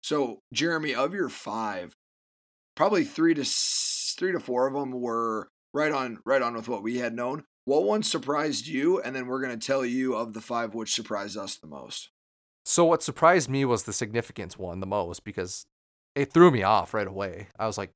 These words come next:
Speaker 2: "This is not me whatsoever." But hearing Cole talk about it, I was like, "You know, that is actually me one hundred percent." And I'm g-, I'm gonna say, like, none of these really actually surprised me.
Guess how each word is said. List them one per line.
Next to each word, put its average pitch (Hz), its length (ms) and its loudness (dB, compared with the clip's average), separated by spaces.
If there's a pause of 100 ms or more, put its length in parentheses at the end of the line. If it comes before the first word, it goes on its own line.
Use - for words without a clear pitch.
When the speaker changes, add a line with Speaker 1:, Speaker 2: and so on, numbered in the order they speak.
(120)
Speaker 2:
"This 120 180 -4
is 104 140 -4
not 107 320 2
me 95 240 -6
whatsoever." 90 640 -4
But 87 140 -8
hearing 117 280 -2
Cole 110 440 4 (280)
talk 180 220 12
about 113 280 8
it, 101 120 0
I 95 80 2
was 104 100 2
like, 104 220 0
"You 123 80 -6
know, 131 120 8
that 117 160 8
is 104 120 4
actually 107 360 2
me 104 120 0
one 98 160 -2
hundred 101 280 -6
percent." 101 340 -4
And 90 160 -10 (800)
I'm 160 120 6
g-, 175 140 6
I'm 170 100 6
gonna 175 220 10
say, 165 220 8 (160)
like, 139 280 0
none 123 280 4
of 185 80 6
these 139 180 2
really 101 540 -2
actually 104 400 -4
surprised 95 480 -4
me. 131 240 -4